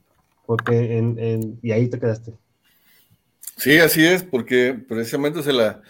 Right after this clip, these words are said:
Speaker 2: se la, se la trajo, la, la rescató de esa otra dimensión, aunque
Speaker 1: Ah,
Speaker 2: ella
Speaker 1: ok.
Speaker 2: tampoco pertenecía a ese, a esa dimensión. O sea, esa niña, haz de cuenta que, no sé, me imagino ahora,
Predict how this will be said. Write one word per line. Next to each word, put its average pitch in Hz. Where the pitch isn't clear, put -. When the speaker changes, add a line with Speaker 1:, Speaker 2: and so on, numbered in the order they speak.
Speaker 2:
se 120
la, 120
se 127
la 120
trajo, 180
la, 127
la 127
rescató 135
de 165
esa 165
otra 160
dimensión, 135
aunque 123
Speaker 1:
Ah, 143
Speaker 2:
ella 180
Speaker 1:
ok. 98
Speaker 2:
tampoco 139
pertenecía 123
a 131
ese, 131
a 110
esa 113
dimensión. 120
O 117
sea, 139
esa 156
niña, 185
haz 180
de 180
cuenta 175
que, 123
no 147
sé, 123
me 120
imagino 123
ahora, 143